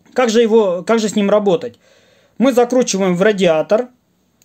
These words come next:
Сверху накручиваем нагревательный блок. Удерживаем нагревательный блок. Не радиатор и не так вот крутим, а удерживаем нагревательный блок и прикручиваем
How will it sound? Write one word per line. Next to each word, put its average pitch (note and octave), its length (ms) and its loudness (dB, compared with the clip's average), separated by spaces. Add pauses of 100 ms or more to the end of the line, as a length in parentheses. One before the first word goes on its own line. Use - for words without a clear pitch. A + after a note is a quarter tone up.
Сверху B3+ 380 0
накручиваем A3 540 0
нагревательный F#3+ 640 0
блок. E3+ 420 -2 (340)
Удерживаем G3+ 640 0
нагревательный G3 640 2
блок. E3+ 480 -2 (160)
Не A3 160 2
радиатор G#3+ 580 0
и F3 60 -2
не F#3 160 0
так A3 240 -2
вот F#3+ 140 -2
крутим, G3+ 460 -6
а F#3+ 160 0
удерживаем G3 560 0
нагревательный F3+ 640 -2
блок B3+ 440 0 (680)
и C#4+ 160 0
прикручиваем A3+ 880 0